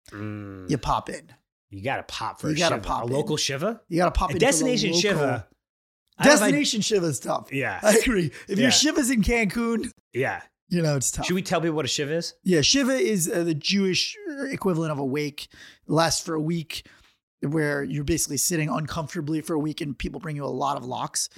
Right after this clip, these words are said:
Speaker 1: Mm.
Speaker 2: I have the greatest Shiva story ever.
Speaker 1: Yeah.
Speaker 2: So this is kinda dark. So,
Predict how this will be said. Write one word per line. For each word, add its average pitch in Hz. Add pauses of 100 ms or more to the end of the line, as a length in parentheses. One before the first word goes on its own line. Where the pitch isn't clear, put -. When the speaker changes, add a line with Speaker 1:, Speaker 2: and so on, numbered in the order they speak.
Speaker 1:
Mm. 107 (100)
Speaker 2:
I 147
have 165
the 156
greatest 151
Shiva 120
story -
ever. 143
Speaker 1:
Yeah. 95 (880)
Speaker 2:
So -
this 165
is 127
kinda 147
dark. -
So, 202